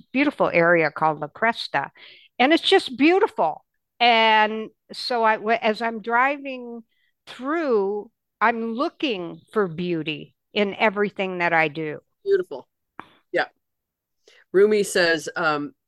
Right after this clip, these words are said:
Speaker 2: we, I have to look this. I, I just did this, so it's right here. "Let the beauty we love, let the beauty we love be what we do." That's
Speaker 1: Hmm.
Speaker 2: Rumi said that. And, uh, I want more of that.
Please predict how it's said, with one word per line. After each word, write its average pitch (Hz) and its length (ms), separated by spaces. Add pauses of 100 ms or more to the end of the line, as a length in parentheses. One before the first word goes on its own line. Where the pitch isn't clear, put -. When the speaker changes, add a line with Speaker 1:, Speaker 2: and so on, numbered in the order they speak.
(240)
Speaker 2:
we, 196 460 (240)
I 165 80
have 165 180
to 143 100
look 147 180
this. - 240
I, 185 220
I 165 100
just 220 320
did 165 160
this, 139 180
so 151 120
it's - 140
right 151 140
here. 139 180 (380)
"Let 180 200
the 180 100
beauty 233 400
we 190 240
love, 165 520 (680)
let 156 200
the 151 100
beauty 233 420
we 202 180
love 151 480 (260)
be 170 240
what 151 280
we 139 200
do." 123 480 (880)
That's 180 180
Speaker 1:
Hmm. 160 80
Speaker 2:
Rumi 135 340 (120)
said - 240
that. - 240 (640)
And, 147 340 (120)
uh, 139 240 (240)
I 170 240
want 170 360 (400)
more 160 400
of 135 220
that. 123 440